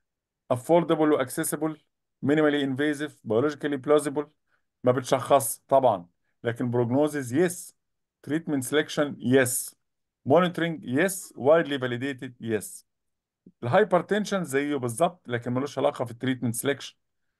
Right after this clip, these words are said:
الجي اف ار زيهم بالظبط، <clears throat> لكن مش دايجنوستيك، لكن نقدر اتابع العين بيهم. هيستولوجي طبعًا affordable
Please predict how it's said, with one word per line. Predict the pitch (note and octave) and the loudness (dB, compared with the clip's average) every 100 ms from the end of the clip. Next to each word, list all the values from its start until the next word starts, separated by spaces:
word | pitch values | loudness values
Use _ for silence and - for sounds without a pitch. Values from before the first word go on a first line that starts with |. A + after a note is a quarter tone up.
| _ _ | _ _
الجي | B2 A#2 A2+ A2 G3 | 0 2 2 4 2
اف | F3+ B2 | 4 4
ار | G2 F#2+ C#3+ | 6 6 2
زيهم | B2+ C3 E3+ E3 D3 | 0 4 4 4 2
بالظبط، | C#3 C#3+ G3 - _ _ _ _ _ _ | 0 2 2 0 _ _ _ _ _ _
<clears throat> | G#3 A#3 F3 B2+ A2 - | -2 0 0 -2 -6 -6
لكن | A#2+ B2+ | -4 -2
مش | B2+ A#2 | -2 0
دايجنوستيك، | B2 B2 A#2 C#3 - G#2+ - _ _ _ A#2 | 2 2 2 -2 -4 -16 -20 _ _ _ -12
لكن | A2 A2+ | -6 -2
نقدر | C3+ C3+ B2 | 0 2 0
اتابع | A#2 C3+ C3 | 2 2 2
العين | A#2+ B2+ B2+ | 2 0 -2
بيهم. | B2 B2+ F#2 _ _ _ _ _ C#3 | -4 -6 -10 _ _ _ _ _ -10
هيستولوجي | B2 - A3+ G3+ G3 G#3+ - _ _ _ _ _ | -2 4 4 4 2 -6 -10 _ _ _ _ _
طبعًا | D#3+ D#3 D3 - | 0 2 0 -2
affordable | B2 A#2+ D#3+ F#3 | -8 -4 0 2